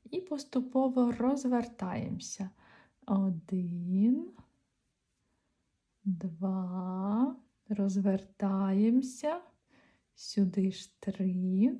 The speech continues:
і сюди ж чотири.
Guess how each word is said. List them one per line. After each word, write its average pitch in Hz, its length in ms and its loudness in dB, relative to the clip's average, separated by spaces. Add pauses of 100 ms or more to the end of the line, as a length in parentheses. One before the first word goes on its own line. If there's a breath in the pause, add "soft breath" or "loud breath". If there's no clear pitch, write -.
(1700)
і 214 200 6
сюди 202 440 0
ж - 220 -6
чотири. 208 1080 2